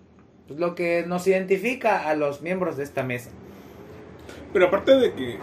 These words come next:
Speaker 2: de que nos identifica de las series que vamos a hablar,
Speaker 1: Ajá.
Speaker 2: son las más esperadas para este dos mil veintidós.
Speaker 1: Mm.
Speaker 2: Al inicio del programa platicábamos de ciertas, bueno, ahorita les vas a, vas a comentar los títulos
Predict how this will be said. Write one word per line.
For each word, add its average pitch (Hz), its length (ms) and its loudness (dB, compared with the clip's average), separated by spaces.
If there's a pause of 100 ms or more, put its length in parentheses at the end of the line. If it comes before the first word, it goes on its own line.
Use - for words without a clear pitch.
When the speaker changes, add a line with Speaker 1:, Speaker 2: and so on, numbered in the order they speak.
Speaker 2:
de 117 120 -4
que 117 120 -6
nos 117 240 -4
identifica 123 880 -2
de 110 180 -6
las 110 160 -6
series 156 280 -2
que 127 140 -4
vamos 139 440 -6 (140)
a 120 140 -12
hablar, 104 440 -10 (200)
Speaker 1:
Ajá. 135 400 -4 (400)
Speaker 2:
son 147 200 2
las 196 200 2
más 135 260 0
esperadas 123 640 -4
para 104 160 -12
este 110 200 -14
dos 98 200 -12
mil 98 160 -14
veintidós. 143 560 -10 (140)
Speaker 1:
Mm. 180 260 -8 (440)
Speaker 2:
Al 117 260 -2
inicio 135 340 2
del 160 120 4
programa 156 380 -2
platicábamos 135 800 -4
de 104 280 -4
ciertas, 120 760 -6
bueno, 147 180 -4
ahorita 107 160 -10
les 104 120 -12
vas 104 260 -12
a, 104 260 -14
vas 107 260 -12
a 107 80 -8
comentar 104 360 -8
los 117 180 -6
títulos 147 500 0